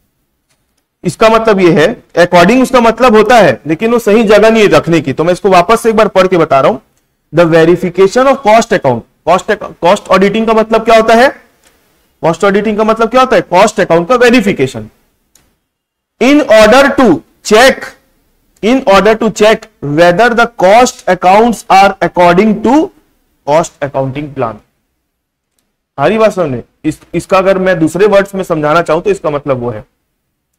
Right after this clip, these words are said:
मतलब cost account को verify करो, और verify इस terms में करो कि जो आप cost account बना रहे हो वो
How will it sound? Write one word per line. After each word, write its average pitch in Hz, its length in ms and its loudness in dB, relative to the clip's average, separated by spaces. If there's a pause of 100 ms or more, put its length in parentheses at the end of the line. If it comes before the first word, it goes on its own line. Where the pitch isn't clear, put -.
(380)
मतलब 180 420 0 (300)
cost 220 400 2
account 214 400 2
को 233 160 2
verify 196 500 2
करो, 214 200 0 (920)
और 196 140 4
verify 247 520 0 (140)
इस 262 200 -4
terms 240 280 0
में 247 140 2
करो 196 260 4 (400)
कि 233 80 0
जो 226 120 2
आप 233 300 2
cost 233 360 2
account 233 280 2
बना 190 280 4
रहे 233 200 4
हो 175 120 2 (600)
वो 208 180 0